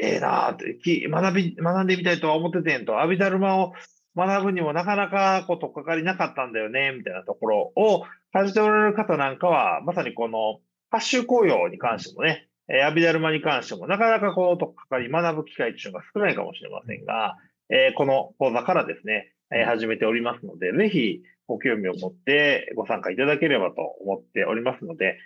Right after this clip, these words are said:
Speaker 1: まあ、ぜひエアデラ漢学院の方の、
Speaker 2: はい。
Speaker 1: あ、講座の方お申し込みいただいてですね、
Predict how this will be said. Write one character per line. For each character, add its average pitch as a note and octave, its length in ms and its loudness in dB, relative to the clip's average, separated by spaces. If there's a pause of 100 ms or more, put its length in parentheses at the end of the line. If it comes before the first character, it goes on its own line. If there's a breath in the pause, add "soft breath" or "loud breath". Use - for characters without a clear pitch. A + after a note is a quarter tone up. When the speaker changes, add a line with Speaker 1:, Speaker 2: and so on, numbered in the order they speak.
(140 loud breath)
Speaker 1:
ま G3 80 2
あ、 A3+ 40 4
ぜ B3 100 4
ひ D#3+ 220 2
エ C3+ 120 4
ア C3+ 40 4
デ B2+ 120 4
ラ B2 100 2
漢 B2+ 200 -4
学 C#3 280 0
院 G2 120 -4
の F2+ 80 -6
方 F#2+ 180 -4
の、 E2+ 180 -10 (100)
Speaker 2:
は - 120 -16
い。 - 140 -16
Speaker 1:
あ、 A#2 100 -2
講 A#2+ 200 0
座 A#2 80 0
の A2+ 120 0
方 C3+ 80 2 (140)
お A2+ 220 0
申 - 60 -4
し - 60 -8
込 F#2 60 -6
み G2+ 100 -8
い - 20 -10
た F3 120 2
だ A3 120 6
い G3+ 60 0
て C#3 120 0
で A#2 140 -4
す - 60 -12
ね、 D3+ 280 -2